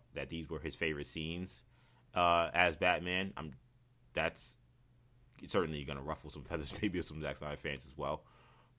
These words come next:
But, uh, I feel like we still haven't gotten really a great feel for the Flash movie, other than that it's some kind of multiverse deal that will involve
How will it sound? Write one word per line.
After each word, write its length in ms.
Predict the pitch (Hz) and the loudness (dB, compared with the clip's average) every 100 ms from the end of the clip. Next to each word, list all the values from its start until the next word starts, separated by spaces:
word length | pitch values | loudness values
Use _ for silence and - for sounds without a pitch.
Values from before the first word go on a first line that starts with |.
| - | 2
But, 220 | 85 82 | 4 6
uh, 340 | 80 78 76 71 - _ - _ _ _ 87 | 4 2 0 -6 -16 _ -20 _ _ _ 4
I 80 | |
feel 220 | 95 143 127 | 6 10 10
like 220 | 117 101 - - | 10 6 -8 -4
we 160 | 101 | 0
still 300 | 98 - 127 | 0 4 6
haven't 320 | 110 107 101 92 | 12 12 10 8
gotten 340 | 95 92 90 | 8 8 2
really 160 | 90 78 | 2 0
a 60 | |
great 260 | 78 92 69 | 0 -2 -4
feel 400 | - 92 90 92 | -4 0 2 0
for 480 | - 85 80 78 73 _ _ - - _ _ | -2 -2 0 -2 -6 _ _ -20 -20 _ _
the 80 | 73 | -6
Flash 440 | - 87 85 - | 6 10 10 8
movie, 460 | 80 90 90 101 - | 0 0 2 2 4
other 240 | 85 85 | 4 6
than 360 | 82 80 78 78 - _ | 4 0 -2 -6 -12 _
that 220 | 76 76 - | -4 -4 -4
it's 180 | 80 - | -8 -6
some 300 | 95 85 80 | -4 -4 -2
kind 180 | 82 | -2
of 60 | 73 | -2
multiverse 580 | 78 82 82 76 78 - | -2 -2 -4 -4 -4 -4
deal 440 | 78 76 76 73 - - - _ - | -4 -2 -2 -6 -12 -20 -20 _ -6
that 200 | 73 69 | -4 -4
will 160 | 71 69 | -4 -6
involve 520 | 71 76 73 73 | 0 2 2 0